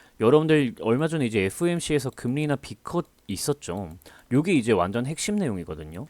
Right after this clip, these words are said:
근데 여기에서 이제 중요한 거는 이를 바탕으로 미국 증시가 전반적으로 살아나는 모습 정도는 보여줘야, 그래야 주가가 오를 가능성이 높다라는 거예요. 왜 그러냐면 금리가 인하가 되면 근본적으로 여러분들 기업들이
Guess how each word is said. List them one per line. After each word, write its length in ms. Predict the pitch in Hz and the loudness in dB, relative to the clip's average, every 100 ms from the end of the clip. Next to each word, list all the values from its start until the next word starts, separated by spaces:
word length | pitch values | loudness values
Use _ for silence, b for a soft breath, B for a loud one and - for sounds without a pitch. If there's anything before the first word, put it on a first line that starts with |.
| _ | _
근데 120 | 110 | 4
여기에서 400 | 107 135 165 139 | 4 6 4 4
이제 140 | 107 | -2
중요한 460 | 107 - 113 131 117 | -4 -4 0 0 0
거는 420 | 82 85 120 85 110 | -4 -6 -6 -6 0
이를 280 | 139 196 | 4 4
바탕으로 760 | 147 104 - 120 104 107 131 120 | 2 -2 0 0 0 2 0 0
미국 380 | 95 110 185 - | -4 -6 -6 -8
증시가 640 | - 226 - 101 110 123 123 | -4 -2 -2 0 2 2 0
전반적으로 680 | - 104 147 151 147 135 | -4 0 2 2 0 0
살아나는 680 | 127 180 185 180 131 113 110 | 0 4 4 4 4 0 -2
모습 300 | 87 123 110 | -4 -6 -6
정도는 540 | 110 98 95 117 123 - | -6 -4 -2 -2 -2 -6
보여줘야, 840 | - 123 165 160 92 90 101 90 - | 0 4 4 2 -2 4 6 4 4
그래야 300 | 147 190 190 | 8 8 8
주가가 340 | 135 117 117 | 2 2 4
오를 220 | 92 101 | 2 0
가능성이 640 | 113 107 104 - 101 123 135 b b | -2 -2 -4 -6 -4 -4 -6 b b
높다라는 500 | 113 110 170 135 85 | -4 4 4 4 2
거예요. 180 | 76 82 b b - | -8 -12 b b 2
왜 120 | 127 | 4
그러냐면 540 | 180 160 90 110 82 - b b | 6 4 2 -2 -6 -12 b b
금리가 560 | 143 156 180 170 160 - | 0 2 2 4 2 2
인하가 440 | 117 143 175 160 139 | 0 4 4 4 4
되면 380 | 113 95 107 | 2 2 -2
근본적으로 680 | - 107 117 131 120 95 87 | -4 -4 -2 -2 -2 -2 -2
여러분들 600 | 82 85 85 85 117 80 - b b | -4 -6 -6 -4 -4 -4 -14 b b
기업들이 880 | - 123 156 - - 120 120 147 180 | -2 6 6 6 0 2 2 0 -2